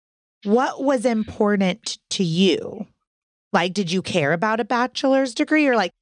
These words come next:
how did you arrive at the things that were important to you?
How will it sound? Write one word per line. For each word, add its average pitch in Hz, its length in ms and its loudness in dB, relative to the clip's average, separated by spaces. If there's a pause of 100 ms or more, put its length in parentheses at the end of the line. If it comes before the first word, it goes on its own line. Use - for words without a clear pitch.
how 294 160 -2
did 320 200 -2
you 311 120 4
arrive 202 580 0
at 202 120 0
the 190 80 -4
things 185 480 0
that - 180 -2
were 165 220 0
important 156 680 -4
to - 140 -8
you? 175 440 -8